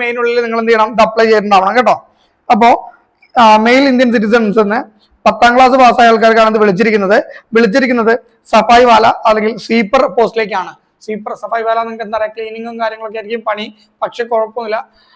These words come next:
ആ, നമുക്കറിയാം ഒരു ജോലി ആദ്യം കിട്ടുക എന്നുള്ളത് നല്ല പണിയാണ്. അപ്പൊ എന്ത് ചെയ്യാം, മാക്സിമം ഇതിന് അങ്ങ് അപ്ലൈ ചെയ്തോളാം. ഇത് സാധാ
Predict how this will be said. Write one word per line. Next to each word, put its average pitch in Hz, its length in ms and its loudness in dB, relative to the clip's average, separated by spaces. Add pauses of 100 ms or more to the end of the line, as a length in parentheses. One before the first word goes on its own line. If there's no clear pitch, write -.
(220)
ആ, - 20 4 (540)
നമുക്കറിയാം 233 480 -6 (240)
ഒരു 208 160 -8
ജോലി 233 260 -2
ആദ്യം 240 220 -4
കിട്ടുക 233 220 -6
എന്നുള്ളത് 247 240 -4
നല്ല 233 220 -8
പണിയാണ്. 220 320 -10 (260)
അപ്പൊ 226 160 -4
എന്ത് 233 80 -4
ചെയ്യാം, 226 140 0 (260)
മാക്സിമം 220 360 -4
ഇതിന് 247 140 -6
അങ്ങ് 233 140 -4
അപ്ലൈ 226 200 -4
ചെയ്തോളാം. 214 280 -2 (280)
ഇത് 233 100 -2 (380)
സാധാ 233 300 0